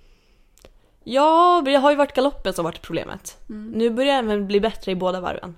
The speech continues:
Speaker 2: Mm.
Speaker 1: Eh.
Speaker 2: För det är ju sånt, ett, också ett bra mål att ha.
Speaker 1: Mm.
Speaker 2: Att man ska bli jämn i båda varv. För tänker man ändå att man ska bli ute och tävla
Speaker 1: Mm.
Speaker 2: och man kanske vill tävla där det inte bara är ett kval utan en, en tävling.
Speaker 1: Ja.
Speaker 2: Så är det kanske finaler.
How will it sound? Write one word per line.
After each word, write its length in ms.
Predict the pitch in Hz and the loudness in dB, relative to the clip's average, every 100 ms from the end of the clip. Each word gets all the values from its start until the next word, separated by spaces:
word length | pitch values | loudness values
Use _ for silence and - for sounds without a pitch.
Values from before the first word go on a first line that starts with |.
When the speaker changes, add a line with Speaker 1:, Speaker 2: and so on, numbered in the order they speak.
| - | -16
Speaker 2:
Mm. 180 | 226 247 | -12 -10
Speaker 1:
Eh. 420 | 190 185 185 185 | -8 -8 -8 -8
Speaker 2:
För 60 | 254 | -4
det 60 | |
är 20 | 294 | -4
ju 60 | |
sånt, 280 | 277 196 180 | -4 -10 -12
ett, 160 | 214 208 | -16 -16
också 200 | 214 226 | -12 -12
ett 100 | 208 | -10
bra 100 | 196 | -8
mål 400 | 214 233 185 180 | -6 -8 -8 -12
att 80 | 214 | -12
ha. 320 | 202 - - - | -12 -14 -20 -8
Speaker 1:
Mm. 300 | 208 208 233 - | -4 -4 -6 -10
Speaker 2:
Att 180 | 220 214 | -14 -10
man 160 | 208 | -12
ska 120 | - | -12
bli 120 | 208 208 | -14 -12
jämn 380 | 214 220 180 185 | -8 -8 -8 -10
i 40 | |
båda 320 | 185 185 185 | -8 -10 -8
varv. 280 | 214 214 214 | -8 -10 -10
För 120 | - | -14
tänker 340 | 214 214 220 240 | -16 -14 -12 -12
man 80 | |
ändå 120 | 226 208 | -12 -10
att 40 | |
man 100 | 196 | -12
ska 80 | 185 | -12
bli 80 | 185 | -14
ute 100 | - | -16
och 60 | - | -16
tävla 340 | 190 196 190 | -6 -4 -2
Speaker 1:
Mm. 100 | 240 | -4
Speaker 2:
och 80 | 254 | -6
man 120 | 214 | -10
kanske 220 | 214 202 | -10 -16
vill 100 | 190 | -18
tävla 500 | 202 202 190 190 185 165 - | -12 -10 -10 -8 -8 -8 -12
där 100 | 190 | -12
det 60 | |
inte 360 | 196 208 190 214 | -10 -12 -12 -10
bara 260 | 208 190 190 | -8 -8 -10
är 60 | |
ett 180 | 170 - | -16 -18
kval 480 | - 226 208 180 190 | -16 -8 -8 -6 -10
utan 240 | 190 185 | -10 -10
en, 160 | 180 175 | -10 -10
en 220 | 175 185 | -12 -14
tävling. 580 | 190 208 175 196 240 196 | -12 -12 -12 -12 -12 -4
Speaker 1:
Ja. 320 | 185 180 180 - | -2 -2 -4 -10
Speaker 2:
Så 100 | - | -12
är 60 | 214 | -10
det 60 | 190 | -10
kanske 220 | 196 - | -12 -12
finaler. 580 | 185 180 180 190 220 | -10 -8 -8 -8 -10